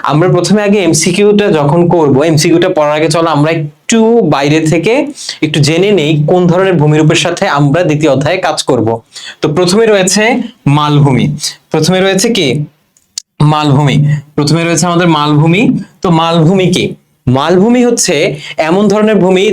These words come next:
যার চারপাশে থাকবে কি? সমতল। যেমন ধরো সমুদ্রপৃষ্ঠ, এটা,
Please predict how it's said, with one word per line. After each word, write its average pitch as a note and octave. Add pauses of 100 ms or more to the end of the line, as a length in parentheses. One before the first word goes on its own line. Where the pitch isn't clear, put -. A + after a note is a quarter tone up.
যার F3
চারপাশে F3 (100)
থাকবে E3
কি? D3 (460)
সমতল। C#3+ (440)
যেমন D#3 (100)
ধরো G3 (460)
সমুদ্রপৃষ্ঠ, F3 (340)
এটা, E3+